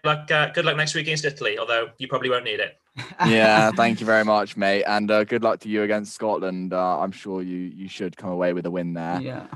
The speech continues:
Speaker 2: Um, just a quick reminder, obviously, we are looking to do a give-, a giveaway for one copy of Luke's book, Hard Men of Rugby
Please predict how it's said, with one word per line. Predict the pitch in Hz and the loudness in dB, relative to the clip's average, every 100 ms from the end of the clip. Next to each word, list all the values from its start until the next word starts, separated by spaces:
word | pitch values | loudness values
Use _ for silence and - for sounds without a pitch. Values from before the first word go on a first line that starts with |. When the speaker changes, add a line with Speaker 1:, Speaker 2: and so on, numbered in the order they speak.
| - | -4
Speaker 2:
Um, | 101 107 107 104 _ | 2 4 4 0 _
just | - 156 156 | -8 -4 -4
a | |
quick | - 143 | -4 -2
reminder, | 135 127 127 127 135 | 0 0 0 0 0
obviously, | 131 123 123 - 123 | -2 -6 -10 -8 -4
we | 123 | 0
are | 127 123 123 110 127 | 4 4 4 0 -6
looking | 123 120 113 | -10 -8 -12
to | - | -6
do | 117 | -4
a | 110 | -4
give-, | 117 110 _ - | -6 -6 _ -14
a | 107 | -8
giveaway | 117 110 113 113 | -6 -4 -4 -4
for | 110 | -4
one | 113 110 | -6 -6
copy | 107 110 113 107 | -8 -10 -6 -4
of | 104 98 _ _ _ _ 107 | -6 -8 _ _ _ _ -2
Luke's | 120 113 - | 0 0 -8
book, | - 127 135 - - | 0 2 2 0 -6
Hard | 120 120 | 2 2
Men | 113 117 | 2 -2
of | 110 | -2
Rugby | 117 113 123 135 | -2 -2 -4 -4